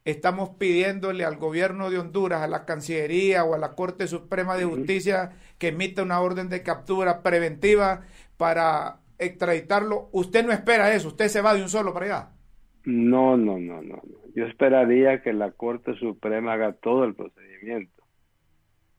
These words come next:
Speaker 2: Porque, eh, recuerda que yo soy un expresidente, me debo a mi pueblo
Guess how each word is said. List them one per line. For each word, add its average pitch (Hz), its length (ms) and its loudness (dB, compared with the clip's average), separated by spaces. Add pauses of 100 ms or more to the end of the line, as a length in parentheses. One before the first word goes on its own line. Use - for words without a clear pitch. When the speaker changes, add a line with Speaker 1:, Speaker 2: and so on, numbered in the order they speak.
(400)
Speaker 2:
Porque, 139 800 2 (320)
eh, 110 920 -2
recuerda 123 560 2
que 123 100 0
yo 113 120 4
soy 120 220 0
un 120 120 2
expresidente, 120 1200 -2
me 104 200 -2
debo 107 320 2
a - 40 2
mi 117 160 2
pueblo 120 560 2